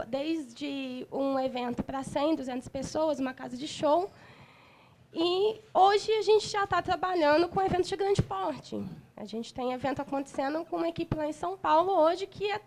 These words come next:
totalmente contratado nosso. Agora, o custo disso pra gente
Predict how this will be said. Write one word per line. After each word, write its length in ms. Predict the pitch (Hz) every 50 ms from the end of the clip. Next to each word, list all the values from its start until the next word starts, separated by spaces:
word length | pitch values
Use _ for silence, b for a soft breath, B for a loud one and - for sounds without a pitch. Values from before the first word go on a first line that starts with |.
| _ _
totalmente 540 | 359 349 359 - 403 427 415 415 381 -
contratado 500 | - 415 392 392 392 381 403 403 370 415
nosso. 500 | 427 480 392 262 240 226 - - - - b b b b b b b b b b b b b
Agora, 480 | - 269 285 262 240 226 220 220 226
o 40 | 269
custo 340 | - - 392 427 - - 381
disso 220 | 254 277 269 - -
pra 100 | 247 247
gente 460 | 240 277 277 269 254 - - - -